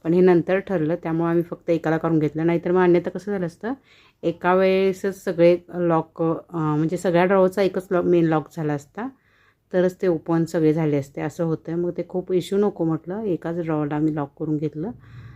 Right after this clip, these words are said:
तर हे finally असे कबर्ड आहेत. त्यानंतर या साईडलाही सेम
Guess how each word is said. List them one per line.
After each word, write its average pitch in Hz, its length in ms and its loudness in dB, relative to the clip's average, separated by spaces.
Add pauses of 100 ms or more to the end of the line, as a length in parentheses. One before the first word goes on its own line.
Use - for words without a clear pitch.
(580)
तर 160 320 0
हे 160 160 0
finally 165 640 0
असे 170 480 -4 (100)
कबर्ड 156 420 0
आहेत. 151 280 -4 (3000)
त्यानंतर 165 440 -4
या 165 220 -2
साईडलाही 165 500 -4
सेम 175 460 -4